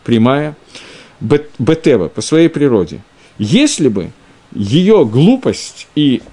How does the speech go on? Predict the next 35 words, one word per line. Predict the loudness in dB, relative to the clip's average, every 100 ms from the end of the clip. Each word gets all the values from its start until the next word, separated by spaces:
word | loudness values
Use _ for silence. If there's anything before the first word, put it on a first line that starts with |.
| -14
цуирим, | 0 2 4 2 -2
раим, | 0 0 0
и | -2
какие-то | -4 -2 -2 0
рисунки, | -2 -2 0 0 0
которые | -2 -2 0 0
он | 0
себе | -2 -2 0
рисует, | 0 -2 -2 0 -2 -6 -20 _ -4
и | -2
таавот, | 2 2 2 2 -2 -6 _ _ -20 _ -2
не | 2 4
мешали | 2 2 0 0
бы | 2 0
ему | 0 -2
идти | -2 -2
по | -2
правильному | 0 0 2 0 -2
пути. | -8 -14 -20 _ _ -20 -20 -20 _ _ -20 -2
Путь, | 0 0 -4 -16 _ _
это | -2 0
путь, | -2 -2 -2 -8 -4
э, | 0 2 2 2 -2 -10 -4
как | -2 0
обычно, | 0 0 -2 -4 -6 -4
это | -4 -2
большой | -2 -2 0 0 0
п-, | -2 -10 -12 -16 -2
общий | -2 -2 -6
путь, | -6 -6 -6 -2
а | -2
архот — | -2 0 -2 -2
это | -4
маленькие | 0 0 -2 -4 -6 -6
пути. | -6 -8 -6 -10